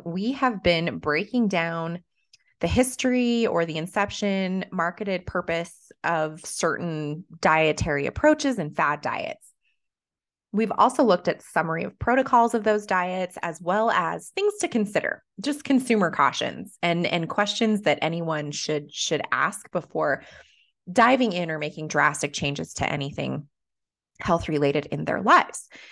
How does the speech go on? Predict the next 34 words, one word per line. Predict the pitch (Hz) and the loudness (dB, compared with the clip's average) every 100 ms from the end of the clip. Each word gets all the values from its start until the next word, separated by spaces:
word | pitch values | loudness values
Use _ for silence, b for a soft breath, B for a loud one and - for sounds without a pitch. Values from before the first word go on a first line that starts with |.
| B B B | B B B
So | - 254 | -2 4
this | 392 415 | 6 6
episode's | 196 196 180 165 165 | 4 4 4 4 4
an | 151 | 0
interesting | 160 160 - 165 156 | -2 -4 -4 -4 0
one, | 147 139 143 160 - _ _ | 0 0 0 -4 -8 _ _
particularly | - 285 311 320 254 | -4 0 2 2 2
for | - 165 | 0 -4
me | 160 151 151 | -2 -2 -4
on, | - 156 160 143 - | -2 -4 -4 -6 -6
on | 170 156 | -6 -6
a | |
s-, | 165 - - 180 | -6 -12 -6 0
on | 180 | 0
a | |
few | 180 - 175 | 0 -2 -2
levels. | - - - - - - - | 2 2 0 -2 -4 -8 -10
One, | 180 180 175 170 165 - | 0 2 4 4 2 2
as | 160 151 147 147 - | 2 2 0 -2 -4
a | 160 147 147 - _ _ _ _ _ _ _ _ | -2 -2 -4 -6 _ _ _ _ _ _ _ _
twenty-year | - 214 202 190 170 165 | -4 2 4 4 2 2
veteran | 160 151 139 135 139 | 0 0 -2 -2 -4
in | 151 | -4
the | 151 | -4
health | 175 160 160 | -2 -4 -4
and, | 151 143 135 - | -4 -4 -6 -6
and | 160 | -4
exercise | 151 - 160 - 147 143 | -4 -6 -8 -2 -2 -2
space, | - 156 120 123 185 - _ _ _ _ _ _ _ 165 | -2 0 2 0 -4 -14 _ _ _ _ _ _ _ -2
as | 151 147 147 151 | 0 0 -2 -4
a | - | -8
subject | - 170 160 151 | -4 -2 -2 -4
matter | 156 147 - | -2 -2 0
expert, | 233 - - 220 196 | -2 -2 -2 0 -2